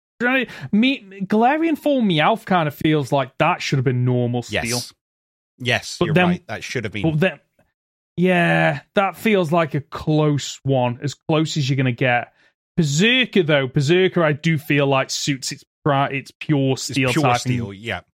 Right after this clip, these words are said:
Speaker 1: So maybe it's one of those Pokemon that loses a typing. Um, you know, you know what? You could have done two. You could have had Qfan-, Qfant as well.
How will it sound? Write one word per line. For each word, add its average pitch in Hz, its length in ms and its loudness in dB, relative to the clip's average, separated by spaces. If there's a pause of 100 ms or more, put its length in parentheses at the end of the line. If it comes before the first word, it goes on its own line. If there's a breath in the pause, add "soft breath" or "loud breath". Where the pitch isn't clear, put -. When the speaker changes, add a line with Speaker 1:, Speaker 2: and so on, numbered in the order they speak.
(560)
Speaker 1:
So 165 60 0
maybe 185 300 2
it's 139 120 -4
one 160 120 4
of 156 60 2
those 151 140 -2
Pokemon 147 300 -2
that 120 100 -6
loses 131 640 0
a 120 80 -6
typing. 117 720 -6 (560)
Um, 135 320 0 (120)
you 220 60 2
know, 226 200 0 (200 loud breath)
you 240 80 2
know 277 100 4
what? 160 200 0
You 165 60 -4
could 262 120 0
have 202 120 -2
done 135 180 0
two. - 240 -2
You 160 120 -4
could 233 120 0
have 254 80 0
had 220 160 0
Qfan-, 151 540 -4 (100)
Qfant 131 560 -4 (120)
as 123 140 -2
well. 147 300 0